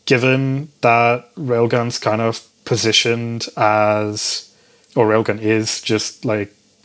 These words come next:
an on-chain protocol, and it's meant to benefit and extend, um, the Ethereum or just whatever E V M system, not being, like,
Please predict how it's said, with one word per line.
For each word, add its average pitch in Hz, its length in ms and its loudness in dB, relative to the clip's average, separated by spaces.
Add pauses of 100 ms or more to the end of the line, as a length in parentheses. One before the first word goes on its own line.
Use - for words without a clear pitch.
(140)
an 110 420 -2
on-chain 113 420 -2
protocol, 123 640 0
and 107 180 -6
it's 107 320 -6
meant 113 340 0
to 110 380 2 (320)
benefit 120 500 0
and 117 120 -8
extend, 120 680 0 (140)
um, 123 400 0
the 123 300 -2
Ethereum 135 800 0 (380)
or 107 320 2 (120)
just - 240 -6
whatever 110 340 2
E 113 140 2
V 113 160 2
M 123 280 0 (120)
system, 151 580 2 (480)
not 123 520 0
being, 135 520 2 (340)
like, 123 220 2